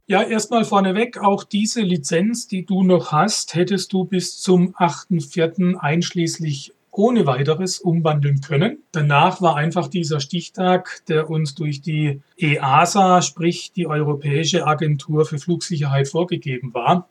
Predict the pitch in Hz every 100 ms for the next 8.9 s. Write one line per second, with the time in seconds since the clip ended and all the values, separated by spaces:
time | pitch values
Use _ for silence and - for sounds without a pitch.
0 | - 170 196 - - - 151 156 147 135
1 | 143 143 175 175 - 175 175 180 170 170
2 | 160 - - _ 160 139 151 151 160 156
3 | 143 135 131 127 127 160 170 185 185 -
4 | 131 139 147 151 151 143 143 151 160 170
5 | 151 160 143 147 139 139 147 139 156 165
6 | 147 - 151 139 127 156 151 139 139 135
7 | 143 143 - 160 139 135 _ 156 156 143
8 | - 147 - 143 135 - - -